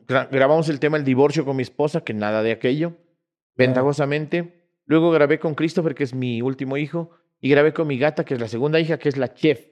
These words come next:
Speaker 1: que quisiera contarte e invitarte a que un día nos acompañes en Chuya Vida Restaurant.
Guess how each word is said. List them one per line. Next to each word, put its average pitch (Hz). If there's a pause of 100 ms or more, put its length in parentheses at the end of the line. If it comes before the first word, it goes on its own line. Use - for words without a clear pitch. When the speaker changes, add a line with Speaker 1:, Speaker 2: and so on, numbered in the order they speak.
Speaker 1:
que 110
quisiera 139
contarte 131
e 131
invitarte 120
a 156
que -
un 117
día 127
nos 131
acompañes 123
en 127
Chuya 120
Vida 120
Restaurant. 120